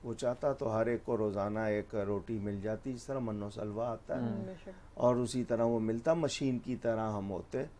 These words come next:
Speaker 1: और रोबोट की तरह काम करते, ना एहसास होता, ना फिक्र होती, ना कुछ होता। तो वो वाला, तो इंसान बनाया है, अक्ल व शऊर दिया है, ईमान मिला है,
Speaker 2: हम्म।
Speaker 1: फितरत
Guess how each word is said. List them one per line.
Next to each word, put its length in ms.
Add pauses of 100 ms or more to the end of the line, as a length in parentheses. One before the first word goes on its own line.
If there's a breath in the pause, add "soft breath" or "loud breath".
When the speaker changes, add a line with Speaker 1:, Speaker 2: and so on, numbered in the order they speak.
(340 loud breath)
Speaker 1:
और 220 (320)
रोबोट 440
की 140
तरह 360
काम 240
करते, 420
ना 180
एहसास 540
होता, 340
ना 180
फिक्र 400
होती, 400
ना 120 (140)
कुछ 220
होता। 360 (580 loud breath)
तो 60
वो 220
वाला, 260 (240)
तो 60
इंसान 600
बनाया 520
है, 200 (180)
अक्ल 280
व 80
शऊर 520
दिया 480
है, 200 (180)
ईमान 400
मिला 520
है, 200
Speaker 2:
हम्म। 120 (300 loud breath)
Speaker 1:
फितरत 540